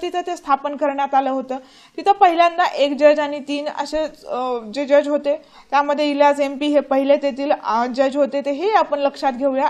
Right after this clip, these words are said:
ऐतिहासिकदृष्ट्या. पण आता बघूया की बघा, ब्रिटिश काळात अठराशे एकसष्टच्या कायद्यानुसार भारतात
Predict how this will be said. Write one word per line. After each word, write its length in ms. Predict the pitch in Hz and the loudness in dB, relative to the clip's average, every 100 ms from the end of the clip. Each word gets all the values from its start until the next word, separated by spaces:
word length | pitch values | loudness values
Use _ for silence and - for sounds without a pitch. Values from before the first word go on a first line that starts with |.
| - | -2
ऐतिहासिकदृष्ट्या. 880 | 311 302 320 330 294 247 254 - 254 - - - _ | -6 -2 -2 -2 -4 -4 -8 -8 -8 -10 -20 -20 _
पण 100 | 415 | -2
आता 320 | 370 311 427 415 | 0 0 4 4
बघूया 420 | 392 339 254 247 - - - | 4 0 -2 -2 -8 -20 -10
की 60 | 370 | 0
बघा, 340 | 320 285 349 494 | 0 2 -2 -4
ब्रिटिश 440 | 254 285 311 427 - | -10 -8 0 0 0
काळात 240 | 240 220 294 - | -2 -2 -2 -6
अठराशे 500 | 262 240 302 339 359 | -10 -2 0 0 -2
एकसष्टच्या 500 | 302 - 320 311 330 | -2 -2 -6 -4 -6
कायद्यानुसार 720 | 311 277 262 269 285 302 233 | -2 0 0 -2 -2 -2 -2
भारतात 520 | 285 247 269 269 294 | -4 -4 -2 0 0